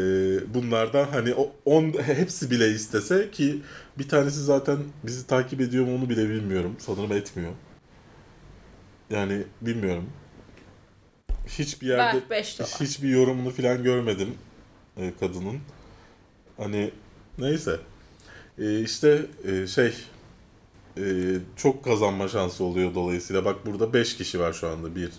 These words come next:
Speaker 1: iki, üç, dört, beş. Beş kişiden birisini seçeceğiz.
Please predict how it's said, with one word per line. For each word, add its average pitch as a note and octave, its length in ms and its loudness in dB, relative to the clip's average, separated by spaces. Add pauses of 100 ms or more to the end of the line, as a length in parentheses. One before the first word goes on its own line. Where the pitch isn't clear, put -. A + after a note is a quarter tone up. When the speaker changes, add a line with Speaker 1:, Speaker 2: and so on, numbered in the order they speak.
(100)
Speaker 1:
iki, F#2 240 -10
üç, - 440 -10 (100)
dört, A#2 340 -2
beş. F#2+ 300 -2 (540)
Beş C3 220 2
kişiden A#2+ 420 0
birisini G#2+ 360 -4
seçeceğiz. G2 540 -2